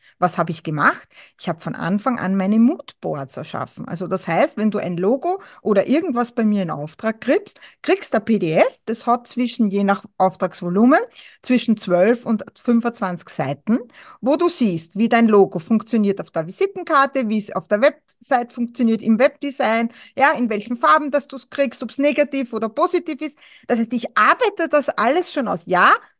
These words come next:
Mörderarbeit, weil die kriegen ja meistens drei oder fünf Entwürfe von mir. Das <laughs> heißt,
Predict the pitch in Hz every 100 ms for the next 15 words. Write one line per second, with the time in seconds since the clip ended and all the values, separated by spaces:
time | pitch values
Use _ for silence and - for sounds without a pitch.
0 | _ - 214 220 220 254 311 311 220 180
1 | 170 143 - _ 156 160 285 427 _ _
2 | _ - 262 - 247 269 294 277 254 226
3 | - 262 - 175 180 214 254 247 247 240
4 | 277 262 302 392 349 220 190 185 175 202
5 | - - _ _ - 440 - 571